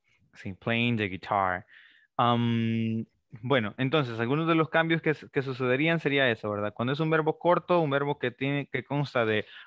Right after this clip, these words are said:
una vocal, perdón, una consonante, vocal, consonante, se duplica la última consonante y luego se agrega el I N G. Cuando es un verbo que termina con una E, se elimina la E y se coloca el I N G.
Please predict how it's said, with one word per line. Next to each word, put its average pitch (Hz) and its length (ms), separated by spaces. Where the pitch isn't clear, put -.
una 139 580
vocal, 117 640
perdón, 131 240
una 139 280
consonante, 127 760
vocal, 107 480
consonante, 170 760
se - 140
duplica 175 640
la 143 100
última 131 320
consonante 113 580
y 117 100
luego 107 240
se 104 120
agrega 98 280
el 95 80
I 98 100
N 98 220
G. 151 280
Cuando 113 280
es - 120
un 131 100
verbo 143 280
que 120 100
termina 113 400
con 123 260
una 135 440
E, 175 440
se 113 680
elimina 135 560
la 226 180
E 247 220
y 139 80
se 139 160
coloca 123 480
el 110 100
I 104 120
N 98 180
G. 117 460